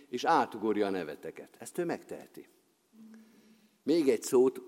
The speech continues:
mondok, amit nem szoktunk használni, csak a Héber fordításában.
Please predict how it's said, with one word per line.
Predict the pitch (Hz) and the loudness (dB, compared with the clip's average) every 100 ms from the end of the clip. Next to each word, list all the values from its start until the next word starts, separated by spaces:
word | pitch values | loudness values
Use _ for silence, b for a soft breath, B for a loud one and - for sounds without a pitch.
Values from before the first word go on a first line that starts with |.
| - | -6
mondok, | 123 120 120 | -4 -4 -4
amit | 117 113 | -4 -2
nem | 139 | -4
szoktunk | 131 98 107 | -6 -12 -12
használni, | 117 101 113 104 123 120 - | -8 -8 -4 -4 -4 -6 -14
csak | - 104 95 | -8 -8 -4
a | |
Héber | 113 113 - - - B B | -2 -2 -2 -8 -16 B B
fordításában. | - 104 113 120 113 120 | -8 -8 -4 -6 -6 -8